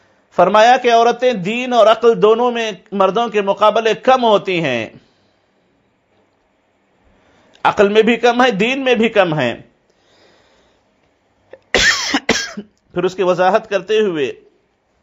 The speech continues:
नबी करीम अलैहिस्सलातु वस्सलाम ने दीन के नुकसान को बताते हुए फरमाया कि जब यह औरत माहवारी का शिकार हो जाए,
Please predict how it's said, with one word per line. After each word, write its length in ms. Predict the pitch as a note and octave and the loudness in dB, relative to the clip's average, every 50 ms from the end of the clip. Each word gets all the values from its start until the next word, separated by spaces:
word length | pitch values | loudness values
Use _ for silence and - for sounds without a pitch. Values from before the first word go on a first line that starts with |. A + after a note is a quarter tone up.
| _ _ _ _ _ _ _ _ _ _ _ _ _ - | _ _ _ _ _ _ _ _ _ _ _ _ _ -8
नबी 260 | C3 D3 D#3 F#3 G3 | -4 -2 0 0 2
करीम 320 | F#3 - G3 G#3+ A3 G#3 G3+ | 2 0 0 0 2 2 2
अलैहिस्सलातु 560 | G3 G3+ G3+ G3+ F#3 G#3 G3+ G#3+ G#3+ G#3+ G#3+ | 4 4 2 2 0 2 2 2 2 2 2
वस्सलाम 500 | G3 F3+ F#3 F#3+ F3+ F#3+ G3+ G#3 A3 A3 | 0 0 2 2 2 2 2 2 2 0
ने 160 | G#3+ G#3 G3 | -2 -4 -4
दीन 320 | E3+ D#3+ F3+ G3+ G#3+ G#3+ G3+ | -4 -4 -4 -4 -6 -6 -6
के 120 | G3+ G3+ | -6 -4
नुकसान 520 | F3+ F3 E3 - - F3+ F3+ F#3+ G#3+ A3 G#3+ | -4 -4 -6 -4 -2 0 0 2 0 0 0
को 140 | G#3+ A3 | -2 0
बताते 460 | F3+ F3+ F3+ - F#3+ F#3+ F#3 A3+ A3 G#3+ | 2 2 2 2 0 0 0 0 2 2
हुए 200 | G#3+ G3+ G3+ F#3+ | 4 2 2 2
फरमाया 480 | F#3+ G3 F3+ F#3+ G#3 G#3 G3+ F#3+ G3 A3 - - _ _ _ _ _ _ _ _ _ _ _ _ _ _ _ _ _ _ _ _ _ _ _ _ _ _ _ _ _ _ _ _ _ _ | 0 -2 -2 0 0 0 0 0 0 -2 -6 -10 _ _ _ _ _ _ _ _ _ _ _ _ _ _ _ _ _ _ _ _ _ _ _ _ _ _ _ _ _ _ _ _ _ _
कि 80 | - D3 | -2 0
जब 220 | B2+ E3+ E3+ E3 | 2 2 2 4
यह 140 | F3+ F#3 F#3 | 4 4 4
औरत 260 | F3 F3 F3+ F#3 F3+ F3 | 4 4 4 2 0 0
माहवारी 480 | E3+ E3 E3+ E3+ F3 F3 F3+ F3+ F#3+ F#3+ | 0 2 2 2 4 2 2 2 2 0
का 120 | F#3+ F#3+ | 0 -2
शिकार 400 | F3+ - F3+ - - F3+ F#3+ F#3+ | -4 -4 -4 -2 0 2 2 4
हो 120 | F#3+ F#3 F#3 | 4 2 2
जाए, 460 | F3+ G3+ F#3+ F3 D3 A#2+ - - | 2 2 4 4 2 0 -2 -4